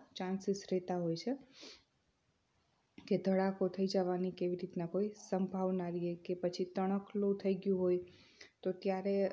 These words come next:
સળગી જાય એવી રીતનામાં. તો એમાં આ વાયુ, મતલબ સી એન જી જો fill કરેલું હશે તો આ chances છે એ બહુ ઓછા થઈ જશે.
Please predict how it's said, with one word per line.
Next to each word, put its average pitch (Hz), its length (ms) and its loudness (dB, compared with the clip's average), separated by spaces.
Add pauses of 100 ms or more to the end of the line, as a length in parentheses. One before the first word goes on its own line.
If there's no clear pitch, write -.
(140)
સળગી 190 320 4
જાય 185 220 4
એવી 180 280 2
રીતનામાં. 165 560 -4 (1400)
તો - 220 -2
એમાં 214 480 0
આ 208 140 -4
વાયુ, 214 640 0
મતલબ 208 280 0
સી 220 300 2
એન 226 80 10
જી 226 160 2
જો 233 120 2
fill 226 260 0
કરેલું 190 420 2
હશે 190 180 0
તો 247 140 -4
આ 190 440 -4 (920)
chances 196 500 -4
છે 233 120 -2
એ 208 180 2
બહુ 208 220 0
ઓછા 214 400 2
થઈ 190 200 -2
જશે. 180 400 -2